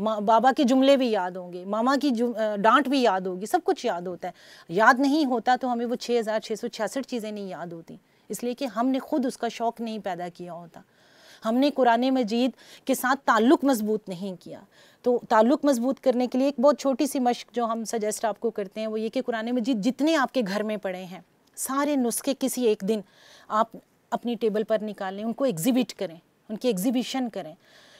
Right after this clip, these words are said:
उन बच्चों को बताएं कि ये पुराना नुस्खा है, ये नया नुस्खा है, ये उर्दू का है, ये इंग्लिश का है, इसका तर्जुमा इस ज़ुबान में किया गया है,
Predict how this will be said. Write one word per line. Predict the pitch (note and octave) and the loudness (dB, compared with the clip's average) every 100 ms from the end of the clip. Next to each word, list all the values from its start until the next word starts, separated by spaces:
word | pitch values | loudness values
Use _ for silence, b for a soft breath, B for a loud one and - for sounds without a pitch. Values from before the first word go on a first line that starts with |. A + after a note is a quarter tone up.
| b | b
उन | A#3+ A#3+ | 0 2
बच्चों | G#3 - C4+ | 0 0 0
को | C#4+ | 2
बताएं | B3+ - A3+ C4 | 2 4 2 2
कि | B3+ | 0
ये | C4 A3+ C4+ C#4 A3+ - | 0 2 4 4 0 2
पुराना | B3 A3+ C4 | 4 4 4
नुस्खा | C4 A#3 - A3 | 2 -2 -2 -2
है, | G3+ G3+ - - | -2 -6 -8 -4
ये | G#3+ | -2
नया | A3+ G3+ | -2 -2
नुस्खा | G#3 G3 - G3 | -4 -8 -10 -14
है, | F#3+ F#3 G3+ | -14 -18 -6
ये | G3+ | -2
उर्दू | A3+ G3 C4+ B3 F#3+ G#3+ | 0 0 0 -2 -4 -4
का | A3+ A3 | -2 -2
है, | G3+ G3+ G3+ | -4 -12 -6
ये | A#3+ | -4
इंग्लिश | A3+ G#3+ B3 - | -2 0 -2 -2
का | A#3 | -6
है, | G#3+ G3+ F#3+ _ _ _ _ _ _ - B B B | -6 -6 -8 _ _ _ _ _ _ -20 B B B
इसका | B3 - D4 | -2 4 6
तर्जुमा | C#4 B3+ A#3+ B3+ B3+ - - | 6 4 2 0 0 -4 -6
इस | A#3+ - | -6 -4
ज़ुबान | G3 B3+ A3 A3 | -2 -2 -2 -2
में | A3+ | -6
किया | G#3 G#3 G3 | -4 -6 -6
गया | F#3+ G3 | -6 -8
है, | G3 | -8